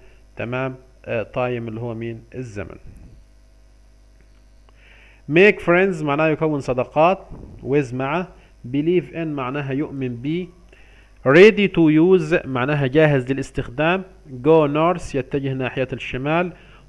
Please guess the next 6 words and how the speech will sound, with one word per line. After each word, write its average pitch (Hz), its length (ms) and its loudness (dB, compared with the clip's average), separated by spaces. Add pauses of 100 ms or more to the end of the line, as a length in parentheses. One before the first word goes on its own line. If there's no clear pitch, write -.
(100)
For 196 220 10
too 190 380 4
long 180 600 6
لمدة 143 360 0
طويلة 139 440 4
جدًا. 151 520 0